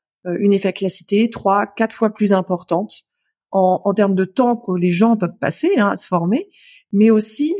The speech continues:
euh, en termes de, euh, de ressources humaines que vous mettez, euh, en face et en, en faisant un mix un petit peu plus fin entre de la technologie, des jeux, du retour de la donnée et, euh, de l'humain quand même un peu, parce que c'est important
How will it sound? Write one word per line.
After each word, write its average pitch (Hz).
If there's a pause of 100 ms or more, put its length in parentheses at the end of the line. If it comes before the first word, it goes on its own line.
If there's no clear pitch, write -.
(200)
euh, 185 (260)
en 190
termes 240
de, 180
euh, 185 (460)
de 180
ressources 202
humaines 233
que 226
vous 190
mettez, 208
euh, 170 (100)
en 185
face 220 (120)
et 180
en, 170
en 175
faisant 185
un 190
mix 220
un 190
petit -
peu 196
plus 185
fin 202
entre 202
de 180
la 180
technologie, 180
des 185
jeux, 180 (440)
du 190
retour 208
de 190
la 180
donnée 185
et, 208
euh, 170
de 170
l'humain 202
quand 208
même 185
un 175
peu, 269
parce 233
que 190
c'est -
important 180